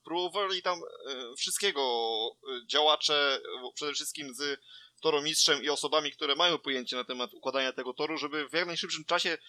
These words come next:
ta nawierzchnia w miarę związała. Ona oczywiście była bardzo dziurawa i generalnie faktycznie nie była jakaś idealna, ale generalnie udało się przecież, e, ten finał wtedy odjechać w tym dwa tysiące dziewiątym roku. E, no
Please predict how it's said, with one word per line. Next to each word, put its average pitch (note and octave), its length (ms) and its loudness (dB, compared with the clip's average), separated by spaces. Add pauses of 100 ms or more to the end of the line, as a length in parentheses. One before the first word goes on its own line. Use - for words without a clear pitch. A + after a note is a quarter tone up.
(420)
ta D#3 80 4
nawierzchnia E3+ 380 4
w D#3+ 40 -6
miarę F3 220 4
związała. E3 600 6
Ona D3 180 2
oczywiście F3+ 800 4 (540)
była D3 340 2
bardzo E3 340 4
dziurawa D3+ 720 6
i B2+ 100 -4
generalnie C#3+ 720 2
faktycznie E3+ 400 -2
nie D3+ 100 0
była D#3 140 2
jakaś C#3+ 200 0
idealna, C#3 480 4 (280)
ale F4 200 2
generalnie A3 680 4 (480)
udało F3+ 360 2
się - 140 0
przecież, - 360 -2
e, - 40 -8 (480)
ten C#3 300 -2
finał E3 380 0
wtedy C#3 480 -4
odjechać C3 460 -2
w - 20 -10
tym B2 100 -12
dwa A2 100 -6
tysiące - 280 -6
dziewiątym C3+ 360 -6
roku. B2+ 460 -4 (380)
E, B2+ 460 -4
no C3+ 260 -2